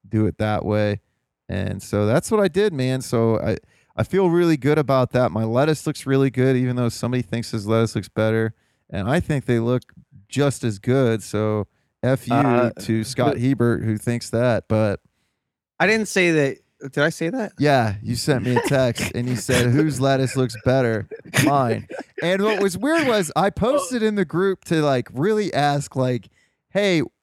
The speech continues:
Speaker 1: when do you think this is gonna be ready to harvest?" And I think people all thought I was bragging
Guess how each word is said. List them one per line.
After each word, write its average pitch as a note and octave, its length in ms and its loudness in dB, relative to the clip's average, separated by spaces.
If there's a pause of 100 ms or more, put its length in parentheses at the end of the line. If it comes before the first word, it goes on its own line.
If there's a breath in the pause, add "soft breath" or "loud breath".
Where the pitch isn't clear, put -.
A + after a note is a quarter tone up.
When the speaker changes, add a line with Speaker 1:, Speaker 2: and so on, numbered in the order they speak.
Speaker 1:
when C#3 360 -2
do A#3+ 80 0
you A#3+ 120 4
think G3 260 0
this D3+ 180 -2
is C3 120 -8
gonna C#3+ 120 -2
be C#3 120 2
ready C#3 220 4
to B2 60 2
harvest?" B2+ 480 0
And A#2 80 0
I B2 40 2
think A#3+ 300 -4
people E3 340 0
all C#3 240 2
thought C#3 260 0
I B2 80 0
was A#2+ 140 0
bragging C3+ 640 -2